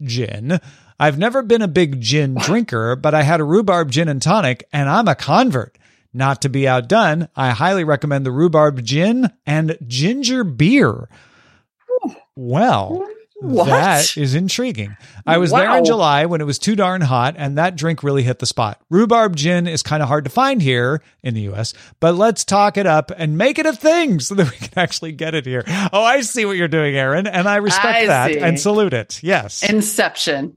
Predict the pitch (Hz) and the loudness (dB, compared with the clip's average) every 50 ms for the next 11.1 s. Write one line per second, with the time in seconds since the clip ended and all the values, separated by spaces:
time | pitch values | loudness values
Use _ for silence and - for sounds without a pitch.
0 | _ _ 160 170 175 170 - 180 185 208 190 165 - - - 156 143 147 143 - | _ _ 0 2 4 4 4 2 2 2 2 0 0 -2 -2 -2 -2 -2 -2 -2
1 | 190 196 208 208 - - 185 - - - - 151 139 143 175 165 _ _ _ _ | -2 -2 -2 -2 -2 0 -2 -2 -2 -4 -6 -6 -6 -6 -8 -12 _ _ _ _
2 | _ _ - - - _ - 165 180 151 - 180 190 202 202 185 190 214 240 220 | _ _ -20 -20 -16 _ -6 -6 -4 -4 -2 -2 0 0 -2 0 0 0 0 0
3 | - - - - _ _ _ _ 151 185 247 240 226 240 226 226 - 269 262 - | 0 -4 -12 -20 _ _ _ _ -4 -2 0 0 2 2 4 4 4 4 4 2
4 | - 208 196 143 117 110 113 113 113 - - - - - 123 143 196 226 240 226 | 2 2 2 2 0 -2 -6 -12 -18 -18 -20 -20 -20 -6 0 2 2 2 4 2
5 | 220 226 202 - - - - 143 131 123 123 120 135 165 151 151 147 147 165 175 | 2 2 2 0 -4 -4 -4 -2 -2 -2 -2 -4 -6 -2 -2 0 2 2 2 2
6 | - - - - 208 180 151 - - - 170 139 - - 147 139 143 147 143 147 | 2 0 0 0 2 2 0 -2 -2 -4 -4 -4 -2 -2 -2 -2 -2 0 0 0
7 | 143 131 156 151 147 147 147 151 156 180 214 254 302 339 339 349 320 302 294 285 | 2 2 2 0 0 -4 -6 -8 -6 -4 -2 0 0 2 2 2 2 4 4 4
8 | 277 262 226 220 - 180 185 190 170 165 170 156 143 143 151 151 156 165 175 180 | 2 2 0 0 0 0 -2 -2 0 -2 -2 -2 -2 -4 -4 -4 -4 -4 -4 -4
9 | 170 - - - 185 170 170 160 156 151 147 143 143 143 151 160 160 165 180 170 | -6 -8 -8 -6 -2 0 2 2 2 2 0 0 0 0 0 0 0 0 0 0
10 | 170 170 170 156 - 139 127 143 156 147 135 139 135 131 - 135 127 - - - | 0 0 0 -2 -6 -8 -4 -2 -2 -2 -2 -2 -4 -4 -4 -6 -6 -6 -10 -14
11 | - - | -16 -18